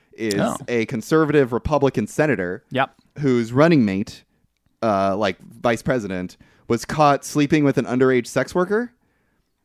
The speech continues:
Speaker 2: Oh, that's a scandal. Okay, 'cause they kept mentioning a scandal. I
Speaker 1: That's
Speaker 2: didn't
Speaker 1: what the
Speaker 2: know what it
Speaker 1: scandal
Speaker 2: was.
Speaker 1: is. It's
Speaker 2: Okay.
Speaker 1: not that he did anything, but the guy that he was,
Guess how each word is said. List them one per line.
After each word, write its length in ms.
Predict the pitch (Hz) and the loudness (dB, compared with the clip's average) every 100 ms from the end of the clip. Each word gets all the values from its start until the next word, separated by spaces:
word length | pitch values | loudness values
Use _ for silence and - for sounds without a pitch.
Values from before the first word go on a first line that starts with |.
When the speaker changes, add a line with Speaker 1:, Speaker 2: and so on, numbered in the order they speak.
| _ - - | _ -20 -10
Speaker 2:
Oh, 460 | 113 113 175 160 127 | -4 -2 0 0 2
that's 260 | 123 180 143 | 2 2 -2
a 60 | |
scandal. 340 | - 107 95 110 | -6 -6 -4 -4
Okay, 180 | 127 | -4
'cause 120 | 101 131 | -6 -2
they 80 | |
kept 120 | 202 262 | 0 0
mentioning 300 | 226 214 143 | -2 -2 -4
a 60 | |
scandal. 360 | - 147 135 117 | -4 -4 -2 2
I 20 | |
Speaker 1:
That's 120 | 143 117 | 0 0
Speaker 2:
didn't 120 | 113 | -2
Speaker 1:
what 0 | |
the 0 | |
Speaker 2:
know 80 | 110 | 0
what 80 | |
it 40 | 120 | 0
Speaker 1:
scandal 160 | 110 101 | 0 0
Speaker 2:
was. 140 | 90 | -2
Speaker 1:
is. 100 | 87 | -4
It's 120 | 135 | -2
Speaker 2:
Okay. 60 | 214 | 0
Speaker 1:
not 100 | 220 | 2
that 100 | 180 | 0
he 200 | - 202 | -2 0
did 140 | 175 139 | 0 0
anything, 340 | 123 120 113 | -4 -6 -8
but 80 | 110 | -4
the 40 | |
guy 160 | 135 131 | 0 0
that 100 | 123 | 0
he 100 | |
was, 120 | 127 | -4